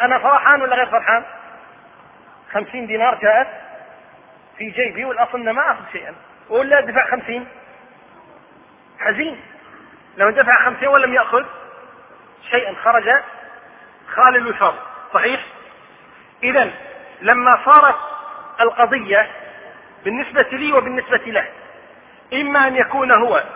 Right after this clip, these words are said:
غانماً بحيث دفع خمسين وأخذ جملاً ب-، بخمسمائة، طيب، وإما أن يكون غارماً دفع خمسين وذهبت عليه، وأنا كذلك، إما أن أكون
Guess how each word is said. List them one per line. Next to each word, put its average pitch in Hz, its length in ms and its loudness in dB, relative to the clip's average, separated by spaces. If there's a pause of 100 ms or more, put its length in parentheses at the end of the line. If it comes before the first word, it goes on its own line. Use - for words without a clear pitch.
(160)
غانماً 247 720 4 (1000)
بحيث - 260 0
دفع 233 400 4
خمسين 240 320 -4
وأخذ 240 340 2
جملاً 247 300 0
ب-، 208 360 -14
بخمسمائة، 226 680 0 (920)
طيب، 196 220 -4 (360)
وإما 277 460 2
أن 254 80 -4
يكون 254 300 0
غارماً 247 600 6 (220)
دفع 240 320 4
خمسين 247 320 -4
وذهبت 220 720 2 (920)
عليه، 214 300 2 (420)
وأنا 262 360 4
كذلك، 233 520 4
إما 269 340 0
أن 262 80 -2
أكون 240 440 0